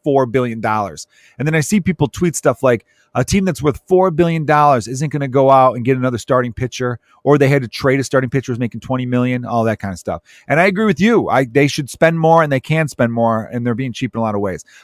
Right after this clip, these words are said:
But you can't, being evaluated at four billion does not mean they have four billion. That means if they sold it, they'd get four billion. And a lot of you might be like, "Well, then sell it. Sell it, right?" No, 'cause they wanna keep, they wanna own the team because the, it's an appreciating asset,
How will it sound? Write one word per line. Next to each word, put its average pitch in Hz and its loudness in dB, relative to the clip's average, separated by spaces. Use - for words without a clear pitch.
But 214 4
you 160 0
can't, 220 0
being 226 4
evaluated 165 6
at 135 0
four 156 2
billion 147 0
does 139 -6
not 160 -4
mean 156 -10
they 139 -6
have 127 -6
four 117 -2
billion. 101 -4
That 180 -2
means 202 -4
if 156 -4
they 147 -2
sold 220 0
it, 143 -6
they'd 123 -4
get 180 0
four 123 4
billion. 87 -6
And 147 0
a 156 4
lot 156 4
of 160 -2
you 156 0
might 147 0
be 147 0
like, 139 2
"Well, 151 2
then 160 2
sell 190 2
it. 107 -4
Sell 185 2
it, 175 -2
right?" 151 2
No, 190 -6
'cause 127 -8
they 156 -2
wanna 156 -2
keep, - -8
they 147 0
wanna 156 -2
own 147 -2
the 123 -6
team 143 -4
because 120 -4
the, 123 -6
it's 120 -12
an 120 -8
appreciating 123 -4
asset, 120 -2